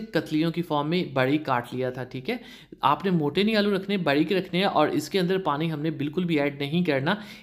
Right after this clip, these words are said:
इसी ऑयल के अंदर हम इसको फ्राई करेंगे अदरक लहसुन के पेस्ट में, जिससे बहुत ही एक नेक्स्ट लेवल का इसका फ्लेवर निकलेगा, ठीक है।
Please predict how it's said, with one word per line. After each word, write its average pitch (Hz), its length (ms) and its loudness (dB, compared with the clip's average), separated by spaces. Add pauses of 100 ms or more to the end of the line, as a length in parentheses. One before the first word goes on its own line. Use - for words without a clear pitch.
(100)
इसी 202 260 4
ऑयल 214 160 8
के 196 100 2
अंदर 185 200 2
हम 185 100 0
इसको 180 200 -2
फ्राई 151 260 2
करेंगे 160 340 2
अदरक 147 260 0
लहसुन 139 280 -2
के 143 140 -4
पेस्ट 147 300 0
में, 170 180 2
जिससे 147 280 0
बहुत 139 540 0
ही 160 40 2
एक 160 140 -2 (400)
नेक्स्ट 202 420 2
लेवल 156 220 6
का 156 80 4
इसका 156 200 0
फ्लेवर 139 280 0
निकलेगा, 127 400 -2
ठीक 131 200 -8
है। 233 80 -2